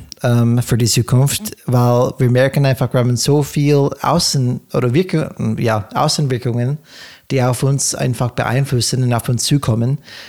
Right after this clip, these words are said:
Änderungen, ähm, Changes, auch ich, ich habe zum Beispiel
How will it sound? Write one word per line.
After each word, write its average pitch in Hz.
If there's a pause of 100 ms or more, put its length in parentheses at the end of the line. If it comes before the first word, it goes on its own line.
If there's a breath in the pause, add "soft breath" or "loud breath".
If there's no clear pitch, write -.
(120)
Änderungen, 135
ähm, 117
Changes, 131
auch 120
ich, 147
ich -
habe 123
zum -
Beispiel 127